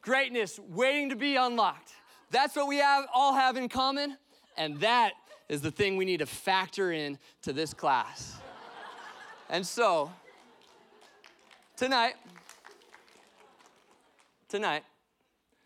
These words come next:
before you sit down to do your math homework, I want you to take a moment and look in the mirror. I want you to remind yourself,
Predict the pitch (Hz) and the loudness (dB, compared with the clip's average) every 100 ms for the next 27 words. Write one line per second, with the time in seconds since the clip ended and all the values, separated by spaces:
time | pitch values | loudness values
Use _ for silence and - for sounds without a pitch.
0 | _ _ _ _ - - 147 143 160 139 | _ _ _ _ -16 -6 -6 -6 -8 -8
1 | 147 156 147 123 139 147 131 113 120 110 | -6 -6 -8 -6 -6 -6 -8 -10 -12 -16
2 | 113 _ _ _ _ _ _ _ _ _ | -18 _ _ _ _ _ _ _ _ _
3 | _ _ _ _ _ - 147 151 143 127 | _ _ _ _ _ -8 -6 -4 -6 -6
4 | 147 131 135 131 147 127 127 147 131 117 | -8 -6 -6 -6 -6 -8 -10 -10 -10 -10
5 | 104 - _ _ _ _ _ _ _ _ | -12 -16 _ _ _ _ _ _ _ _
6 | _ _ _ _ _ _ _ _ _ _ | _ _ _ _ _ _ _ _ _ _
7 | _ _ _ - 131 127 135 123 113 110 | _ _ _ -10 -8 -8 -10 -8 -8 -8
8 | 113 120 117 107 - 107 92 | -10 -10 -10 -12 -12 -10 -10